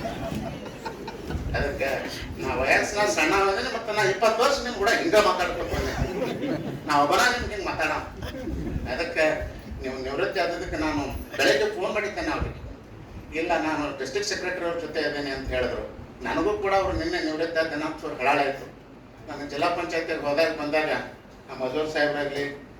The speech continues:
ನಮ್ಮ ಅದಣೆ ಸಾಹೇಬ್ರಾಗ್ಲಿ, ಆ, ಕೋಟೆ ಸಾಹೇಬ್ರಾಗ್ಲಿ ಭಾಳ ಆತ್ಮೀಯರು. ಇವ್ನು ನಮ್ಮಲ್ಲಿ ಕೆಲಸ ಮಾಡಿ ಹೋಗ್ಯಾನ ಅಂತ ಭಾಳ ಜನ ನನ್ಗೆ ಇವತ್ತಿಗೂ ಹೊರಗಿನವ್ರನ್ನ ಟ್ರೀಟ್ ಮಾಡಂಗಿಲ್ಲ. ಭಾಳ ಮಂದಿ ಬಿ ಓ ಬರ್ತಿದ್ರು,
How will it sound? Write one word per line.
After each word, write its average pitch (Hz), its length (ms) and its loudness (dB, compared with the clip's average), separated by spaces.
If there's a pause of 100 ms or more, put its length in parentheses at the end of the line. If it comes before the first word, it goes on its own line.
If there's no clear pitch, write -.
(220)
ನಮ್ಮ 131 240 -4
ಅದಣೆ 147 300 4
ಸಾಹೇಬ್ರಾಗ್ಲಿ, 131 600 0 (580)
ಆ, 135 140 -4
ಕೋಟೆ 156 380 -2
ಸಾಹೇಬ್ರಾಗ್ಲಿ 143 360 -2
ಭಾಳ 214 160 8
ಆತ್ಮೀಯರು. 220 380 2
ಇವ್ನು - 300 -2
ನಮ್ಮಲ್ಲಿ 202 380 0
ಕೆಲಸ 208 200 -2 (100)
ಮಾಡಿ 196 140 -2
ಹೋಗ್ಯಾನ 190 220 -2
ಅಂತ 196 220 -8
ಭಾಳ 196 260 2
ಜನ 190 60 -2
ನನ್ಗೆ 180 400 -4
ಇವತ್ತಿಗೂ 190 360 -2
ಹೊರಗಿನವ್ರನ್ನ 190 600 4
ಟ್ರೀಟ್ 185 220 -4
ಮಾಡಂಗಿಲ್ಲ. 180 420 -2
ಭಾಳ 185 160 4
ಮಂದಿ - 200 -2
ಬಿ 185 120 0
ಓ 208 80 2
ಬರ್ತಿದ್ರು, 196 580 -2